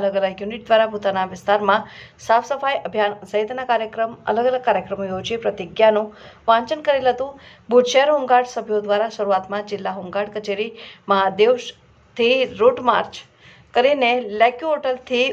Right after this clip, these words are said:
ઉમેદનગર સુધી સાફ સફાઈ અભિયાન અને બ્લડ ડોનેટ તથા આતંકવાદ અને હિંસાની સામે લડવા માટેની ભુજના હૃદયમાં હમીરસર તળાવ પાસે આવેલા ગાંધીજીના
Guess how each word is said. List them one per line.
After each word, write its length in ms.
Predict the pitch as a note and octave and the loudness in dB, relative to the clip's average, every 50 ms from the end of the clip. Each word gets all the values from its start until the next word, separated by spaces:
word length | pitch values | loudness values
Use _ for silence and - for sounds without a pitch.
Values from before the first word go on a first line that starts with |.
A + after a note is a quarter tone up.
| - - | -4 -4
ઉમેદનગર 520 | A3 G#3+ G#3 G3+ G3 G3+ G3 G3 G3 A#3+ B3 | -2 0 0 0 0 0 0 0 0 0 -2
સુધી 240 | B3 - A3+ G#3+ G#3+ | -2 -4 -8 -8 -4
સાફ 240 | - A3+ G3+ G3+ - | -2 -2 -2 -2 -2
સફાઈ 260 | G#3 G3+ - G3+ G3 | -6 -2 0 0 0
અભિયાન 300 | G3 - G#3 G#3 G#3+ G#3 - G#3 | 2 2 2 2 2 0 -2 -4
અને 80 | G3 | -4
બ્લડ 380 | G3 G3 G3 F#3+ F#3+ F#3 F#3 F3+ | 0 0 0 0 2 0 -2 -2
ડોનેટ 320 | F#3 G3 G3+ A3+ A#3+ A3+ - | -6 -6 -6 -6 -6 -6 -6
તથા 220 | G#3+ G3+ G#3 G3+ | -6 0 2 0
આતંકવાદ 540 | G3 G3 - F#3+ F#3+ F#3 F#3 G3 G#3+ A3 A3 G#3+ | 2 2 0 -4 -2 2 2 4 4 4 2 -2
અને 80 | G#3 | -2
હિંસાની 500 | G3+ G#3 G3 F#3+ F#3 - F#3+ F#3+ G3 G#3 G#3 - - - - - - - - - - | -4 -6 -10 -6 0 2 2 2 2 -2 -6 -8 -14 -18 -20 -20 -20 -20 -20 -4 0
સામે 320 | - A#3+ A#3 B3 C#4 C#4 A#3+ B3 B3 - - | 2 2 2 2 0 -4 -4 -6 -8 -12 -6
લડવા 340 | A3 G#3+ A3+ B3 C4+ D#4 E4 | 2 2 4 4 4 2 2
માટેની 400 | D#4 D4 C4 B3+ B3 A#3+ A#3 A#3 A#3+ A#3 A3+ | 2 0 -2 -4 -4 -4 -4 -6 -8 -8 -8
ભુજના 340 | A3+ G3+ G3+ G3+ G3 G3 G3 G3 | -8 -8 -6 -4 -4 -2 -2 -4
હૃદયમાં 640 | F#3+ F3+ G#3+ A#3+ A3+ A3+ A#3 G#3+ G#3+ G#3+ A3+ A3 - - - - - - - _ _ | -4 -6 -8 -8 -8 -6 -4 -2 -2 -2 -2 -6 -10 -18 -20 -20 -20 -20 -20 _ _
હમીરસર 800 | - G3 A3+ A#3 B3 C4 B3+ A#3 G3 F#3+ - - G3 F3 E3+ - - - - - - - - _ - | -8 -4 -2 0 4 4 4 4 2 -2 -4 -2 0 0 0 -4 -8 -18 -20 -20 -20 -20 -14 _ 0
તળાવ 240 | A3 A3+ A#3+ C4 B3+ | 2 4 4 4 4
પાસે 280 | D4+ C#4+ C#4 - B3+ | 0 -2 0 0 0
આવેલા 320 | A#3 A3 A3+ G#3+ A3 A3 A3+ | 0 0 -2 -4 -4 -4 -4
ગાંધીજીના 640 | A3+ A3 G3+ F#3+ F#3 F#3+ G3 G3 G#3 G#3 G#3+ G#3 | -2 -4 -4 -4 -6 -10 -12 -10 -8 -6 -6 -6